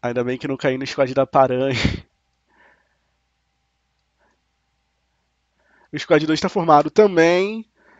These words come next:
É, sem opiniões. Vamos pro squad três, então. Vamos lá pro squad três.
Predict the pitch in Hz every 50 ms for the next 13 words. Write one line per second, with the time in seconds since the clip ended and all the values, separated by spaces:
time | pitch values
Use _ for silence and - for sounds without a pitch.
0 | _ _ _ - - 135 135 139 139 139 143 139 139 139 139 139 139 143 _ _
1 | _ _ _ - - - _ _ _ _ _ - - 147 151 160 151 - 151 135
2 | 135 147 151 156 160 165 170 156 - - - 131 143 143 151 - - 151 - -
3 | - 160 143 135 - - - 147 151 139 139 131 139 135 131 - 156 147 151 160
4 | 165 175 _ _ _ _ _ _ _ _ _ _ _ _ _ _ _ _ _ _
5 | _ _ _ _ _ _ _ _ _ _ _ _ _ 117 120 120 123 120 131 127
6 | 127 - - 131 - - - 131 123 123 - _ - 139 147 147 147 151 156 165
7 | 160 - - - - - -